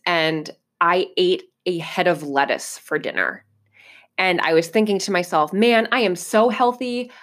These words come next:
I just worked out so hard, and I'm just gonna eat this lettuce." And of course, come seven o'clock, I was starving, and I binged on whatever I could get my hands on because I had no concept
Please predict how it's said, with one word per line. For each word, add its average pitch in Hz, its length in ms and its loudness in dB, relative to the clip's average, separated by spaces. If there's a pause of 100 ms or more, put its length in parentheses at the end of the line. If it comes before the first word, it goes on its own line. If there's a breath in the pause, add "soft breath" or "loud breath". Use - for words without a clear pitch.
(140 loud breath)
I 233 120 4
just 220 160 -6
worked 220 200 2
out - 180 2
so 233 220 4
hard, 233 380 4
and 160 140 -2
I'm 202 220 4
just 190 160 -4
gonna 170 180 -2
eat - 220 -6
this 185 220 -2
lettuce." - 540 -2 (600 soft breath)
And 196 100 2
of 190 160 0
course, 220 580 2 (420)
come 202 240 0
seven 208 340 0
o'clock, 208 420 2
I 190 140 4
was 165 240 2
starving, 196 880 2
and 190 180 0
I 180 120 4
binged 196 600 2
on 180 120 0
whatever 208 440 2
I 214 80 4
could 202 160 -2
get 180 140 0
my 170 140 0
hands 311 360 -2
on 113 300 -4 (400 soft breath)
because 226 400 -4 (480)
I 226 100 4
had 220 160 0
no 208 280 6
concept 196 640 -2